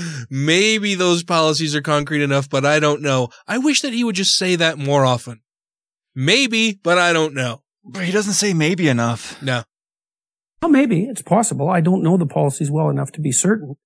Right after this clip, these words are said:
Speaker 3: Um, my sense generally is that, like, what would you say it? Outraged mob activism generally doesn't translate very well into intelligent policy.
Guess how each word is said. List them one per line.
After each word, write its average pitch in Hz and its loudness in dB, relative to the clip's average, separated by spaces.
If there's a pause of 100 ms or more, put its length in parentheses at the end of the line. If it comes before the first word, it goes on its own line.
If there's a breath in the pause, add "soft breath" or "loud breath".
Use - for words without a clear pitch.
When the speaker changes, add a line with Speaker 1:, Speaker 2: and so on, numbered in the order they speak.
(500)
Speaker 3:
Um, 143 0
my 190 4
sense 151 0
generally 151 0
is 135 0
that, 139 0 (460)
like, 139 -2 (580)
what 147 0
would 160 -2
you 151 0
say 139 0
it? 127 -2 (500)
Outraged 160 2 (160)
mob 156 4
activism 147 0
generally 156 2
doesn't 156 2
translate 147 -2
very 135 0
well 143 2
into 143 -2
intelligent 143 -2
policy. 202 0